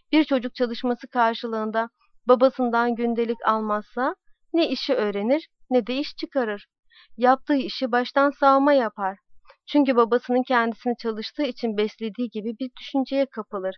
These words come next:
ve ahlaksız olur. Halbuki emeğinin karşılığını aldığı takdirde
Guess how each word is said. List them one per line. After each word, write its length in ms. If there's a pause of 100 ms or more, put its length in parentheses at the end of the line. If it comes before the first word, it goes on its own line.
(360)
ve 40
ahlaksız 640
olur. 220 (480)
Halbuki 380
emeğinin 420
karşılığını 720
aldığı 440
takdirde 680